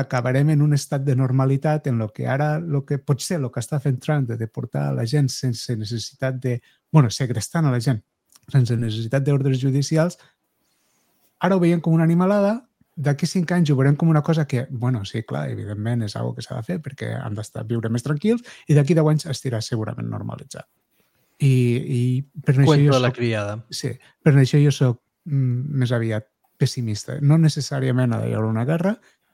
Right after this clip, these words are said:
Speaker 1: però sí que mos està canviant el marc mental.
Speaker 2: No, jo el que crec és que el que esteu tenint ara és una guerra civil, però no teniu tropes i batalles, sinó que teniu, eh, aquest tipus d'indesta-, eh, inestabilitat,
Speaker 1: Jo no li
Speaker 2: aquestes
Speaker 1: vull dir guerra
Speaker 2: batudes en
Speaker 1: civil
Speaker 2: el
Speaker 1: perquè,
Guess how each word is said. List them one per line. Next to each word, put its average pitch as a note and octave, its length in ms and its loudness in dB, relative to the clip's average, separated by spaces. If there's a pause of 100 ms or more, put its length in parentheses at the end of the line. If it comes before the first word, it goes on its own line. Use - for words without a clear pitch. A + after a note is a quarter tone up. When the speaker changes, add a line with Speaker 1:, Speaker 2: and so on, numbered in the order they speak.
(120)
Speaker 1:
però C3+ 160 6
sí C3+ 160 -2
que C#3+ 160 2
mos C3 260 4
està B2 300 -6
canviant B2 320 -2
el A#2 80 -2
marc A2+ 180 -2
mental. A2+ 360 -8 (500)
Speaker 2:
No, F3+ 80 0 (400)
jo C3+ 160 2
el - 20 -8
que E3+ 160 -2
crec C3 220 -2
és - 80 -12
que C#3 80 -4
el A2+ 80 -12
que A2+ 80 -6
esteu C#3 320 -2 (100)
tenint A#2+ 360 -2 (120)
ara A#2+ 280 -2 (100)
és G#2 180 -6
una A2 160 -8
guerra A2+ 220 -6
civil, B2 260 -2
però B2+ 160 -6
no A2+ 160 -6
teniu A2+ 380 -6
tropes B2 480 -4
i A#2 80 -6
batalles, B2 560 -6
sinó A#2 180 -8
que B2 80 -12
teniu, A#2+ 380 -4
eh, - 560 -4 (160)
aquest B2 260 -8
tipus B2 220 -6
d'indesta-, A#2 640 -4
eh, B2+ 80 -2 (160)
inestabilitat, B2 800 2
Speaker 1:
Jo - 80 10
no - 20 8
li A3 60 8
Speaker 2:
aquestes F#3+ 180 8
Speaker 1:
vull E3+ 140 6
dir D3+ 80 4
guerra D3+ 240 4
Speaker 2:
batudes C3 100 -2
en C3+ 60 4
Speaker 1:
civil C#3 160 8
Speaker 2:
el A#2+ 80 4
Speaker 1:
perquè, D3+ 320 2